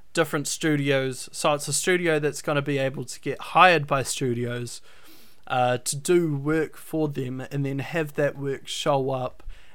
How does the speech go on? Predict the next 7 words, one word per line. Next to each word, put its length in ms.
and 160
have 400
us 260
credited 640
in 480
the, 500
uh, 460